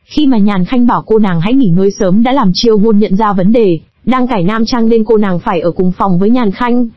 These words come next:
cô làm sao dám ngủ kia chứ, biết cô nàng khó xử nên Nhàn Khanh đã rời đi, anh cho hay mình sẽ không ngủ ở đây đêm nay, anh lại biến về nguyên dạng làm chó canh cửa.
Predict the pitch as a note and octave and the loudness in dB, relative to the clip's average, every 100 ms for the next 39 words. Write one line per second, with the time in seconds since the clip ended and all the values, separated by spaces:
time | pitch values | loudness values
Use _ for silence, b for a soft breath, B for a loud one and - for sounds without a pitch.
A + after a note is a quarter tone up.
0 | _ - B3+ A3+ F3+ - A#3 G#3+ G#3 C4+ | _ -2 0 2 -2 -2 -2 -2 0 0
1 | F3+ G#3+ G3 A3 C#4 - - C#4+ - A#3 | 0 -2 -2 -2 -2 -4 -2 -2 0 0
2 | G#3 F3+ E3 F3+ A#3+ - G#3 G#3 G#3+ G#3+ | 0 0 -2 -4 -4 -2 0 2 2 0
3 | E3+ D#3+ A3+ G#3+ B3+ C4 G3+ B3+ B3+ A3+ | -2 -2 -2 0 0 0 2 2 0 -2
4 | _ _ C#4 C#4 C#4 C#4 B3 F#3 - A#3 | _ _ -4 -2 -2 0 0 0 -4 -2
5 | B3 A#3 G#3+ E3+ E3+ G#3 A3 A3+ A3 G#3+ | 0 2 0 0 0 0 2 2 0 -2
6 | G3+ - _ - C#4 B3+ F#3+ G3 B3+ C4 | -4 -6 _ -4 0 0 0 2 2 2
7 | G3 G#3+ G#3 G#3 G3 E3 D#3+ F#3 C4+ A#3+ | 2 0 -2 -2 -2 -2 -2 -4 -2 0
8 | A#3+ F#3+ | 0 -2